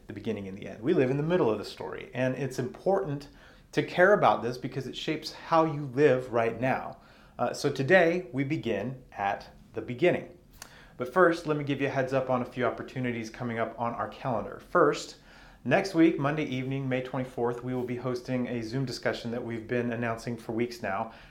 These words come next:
that's super important. We'll be chatting about Latasha Morrison's book, Be the Bridge, uh, which is all about racial reconciliation and healing within the church and in the world.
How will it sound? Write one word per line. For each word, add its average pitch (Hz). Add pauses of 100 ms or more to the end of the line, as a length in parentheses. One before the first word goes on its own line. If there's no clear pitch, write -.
(120)
that's 127
super 139
important. -
We'll 113
be 110
chatting 123
about 117
Latasha 120
Morrison's 117
book, 117
Be 127
the 147
Bridge, - (380)
uh, 117
which 123
is 120
all 143
about 123
racial 131
reconciliation 117
and 107
healing 123
within 139
the 170
church 165
and 135
in 110
the 101
world. 156